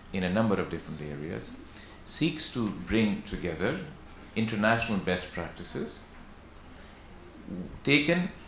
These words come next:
taking into account country-specific considerations.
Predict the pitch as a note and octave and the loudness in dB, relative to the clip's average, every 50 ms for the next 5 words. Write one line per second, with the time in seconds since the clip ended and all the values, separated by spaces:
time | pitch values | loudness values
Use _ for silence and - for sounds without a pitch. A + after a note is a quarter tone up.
0 | - D3 D3 - F#3+ D#3 D3 C#3+ C3+ C3+ C#3 C3 B2+ B2+ B2 C#3 C#3 D#3+ F3 F#3 | 2 4 4 4 4 2 2 2 2 2 2 4 4 4 4 4 4 4 2 0
1 | - - - - - - B2+ C3+ C3 B2+ - C#3 C3 C3 B2+ - - - - - | -2 -6 -10 -10 -2 0 2 2 2 0 0 -2 -2 -2 -2 -6 -8 -8 -6 -2
2 | - G#2 - - G2+ - - G2 F#2+ - - - F#2+ F#2+ F2+ - F2+ - E2 D2+ | -2 -2 0 0 -2 0 0 -2 -2 -2 -2 -2 0 0 0 -2 -4 -4 -2 -4
3 | D2+ D2+ C#2+ - - - - - - - | -4 -6 -8 -10 -12 -14 -14 -14 -14 -14